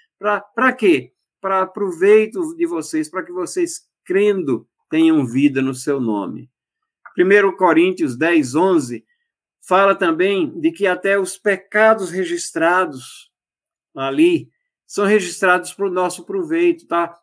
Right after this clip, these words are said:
E tá escreve-, Paulo tá escrevendo sobre murmurações, e ele diz, "Essas coisas lhe sobrevier-, sobrevieram", as murmurações lá do Antigo Testamento, o povo no deserto, "como exemplos foram escritos pra advertência nossa,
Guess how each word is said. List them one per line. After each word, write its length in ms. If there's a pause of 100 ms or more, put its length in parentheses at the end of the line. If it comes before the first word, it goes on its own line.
E 60
tá 180
escreve-, 460
Paulo 260
tá 140
escrevendo 520
sobre 360
murmurações, 1200
e 80
ele 160
diz, 300 (340)
"Essas 420
coisas 580 (260)
lhe 300
sobrevier-, 1080 (360)
sobrevieram", 1080
as 200
murmurações 800
lá 140
do 160
Antigo 340
Testamento, 760
o 60
povo 280
no 120
deserto, 760 (520)
"como 320
exemplos 760
foram 260
escritos 540
pra 200
advertência 800
nossa, 800